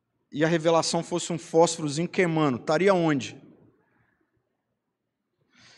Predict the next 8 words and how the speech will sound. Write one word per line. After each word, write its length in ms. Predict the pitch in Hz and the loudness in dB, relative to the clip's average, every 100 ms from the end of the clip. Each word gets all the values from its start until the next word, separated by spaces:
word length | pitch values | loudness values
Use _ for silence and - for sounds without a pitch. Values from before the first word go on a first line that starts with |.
| _ _ _ _ _ | _ _ _ _ _
Cheio 300 | - - 185 | -4 4 4
de 100 | 170 | 4
gás, 640 | 139 165 196 208 214 - - | 2 6 10 10 8 2 0
ou 120 | 160 | 2
já 120 | 170 | 2
tá 200 | 165 175 | 4 6
lá 160 | 170 170 | 8 6
assim, 360 | - 175 139 | 4 0 -2